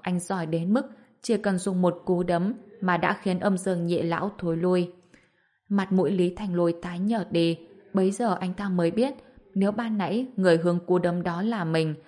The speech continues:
chỉ e là anh ta đã bị đối phương đánh nát hai tay rồi. Phó Dương ngã xuống, bụi đất đầy đầu, tóc tai dựng ngược lên, toàn thân run bần bật. Ông ta mắng ầm ĩ: "May là,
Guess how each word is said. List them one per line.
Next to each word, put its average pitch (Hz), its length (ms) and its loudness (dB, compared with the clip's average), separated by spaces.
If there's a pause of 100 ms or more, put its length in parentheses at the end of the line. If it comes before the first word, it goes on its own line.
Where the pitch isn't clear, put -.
(300)
chỉ - 280 -2
e 175 160 -6
là 160 360 -2 (160)
anh 170 180 -4
ta 175 160 -2
đã 170 160 -2
bị - 180 0
đối 170 280 0
phương 180 180 -2
đánh 175 260 -4
nát 254 220 -4
hai 196 180 -4
tay 175 240 -6
rồi. 160 320 0 (1040)
Phó 170 160 0
Dương 170 300 -2
ngã 175 160 -4
xuống, 180 400 -4 (260)
bụi 196 200 2
đất 254 220 -6
đầy 175 220 -2
đầu, 165 280 0 (280)
tóc 254 200 -8
tai 175 200 -4
dựng 175 280 -2
ngược 170 200 0
lên, 170 320 2 (300)
toàn 185 240 0
thân 202 200 0
run 208 260 0
bần 160 200 0
bật. 160 160 2 (420)
Ông 175 200 2
ta 170 140 -4
mắng 170 300 -4
ầm 175 180 0
ĩ: 190 300 -2 (1080)
"May 175 240 -2
là, 165 260 -10